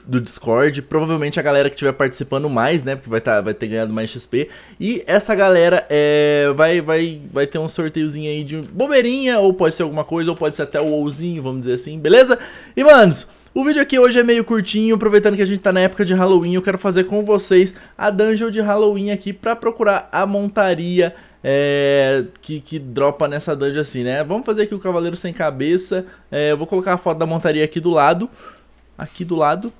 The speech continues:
em cima, pra vocês verem qual que é, beleza? E vamos tentar a sorte aqui, vai que cola, né? Vai que cola, torçam por mim, vamos que vamos. É bem fácil achar, porque eu tô de tanques.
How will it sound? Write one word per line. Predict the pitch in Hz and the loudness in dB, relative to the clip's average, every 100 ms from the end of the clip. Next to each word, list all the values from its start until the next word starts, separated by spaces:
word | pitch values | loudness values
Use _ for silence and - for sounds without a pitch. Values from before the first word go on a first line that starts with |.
| - - - | -20 -20 -10
em | 156 | -8
cima, | - - 160 214 - _ - - - | -8 -10 -8 -8 -12 _ -16 -16 -8
pra | 185 | -6
vocês | 220 208 185 | 2 4 6
verem | 185 175 | 4 4
qual | 180 165 | -2 -2
que | 160 | 0
é, | 143 175 - - - - | 0 -2 -10 -20 -20 -8
beleza? | 147 175 214 208 - | 2 6 6 4 2
E | 170 190 | -2 -2
vamos | 180 220 | -2 -2
tentar | 233 220 214 208 | -2 0 2 2
a | 139 175 | 2 0
sorte | 185 - 147 160 175 151 | -2 -4 0 0 -2 -6
aqui, | - 151 170 | -6 -8 -8
vai | 120 139 | -8 -8
que | - | -10
cola, | - - 131 147 151 131 | -20 -6 0 2 2 -2
né? | 156 - - - _ _ _ _ - - - - - | -6 -10 -20 -20 _ _ _ _ -20 -20 -20 -20 -10
Vai | 127 175 | -6 -4
que | 226 | -6
cola, | 180 233 196 160 143 | -2 2 6 6 4
torçam | 202 208 220 | 4 4 4
por | 202 175 | 2 2
mim, | 160 175 | 2 0
vamos | 175 175 | 0 -2
que | 165 | -4
vamos. | 127 131 151 165 156 _ _ _ _ - | -2 0 0 -2 -8 _ _ _ _ -4
É | |
bem | 143 180 | 0 -2
fácil | - - 113 120 - 139 | -2 -4 -2 -2 -4 -8
achar, | 139 127 120 | -6 -4 -4
porque | - | -6
eu | |
tô | 135 | -8
de | 131 127 | -8 -10
tanques. | _ 120 156 - - | _ -4 -4 -10 -14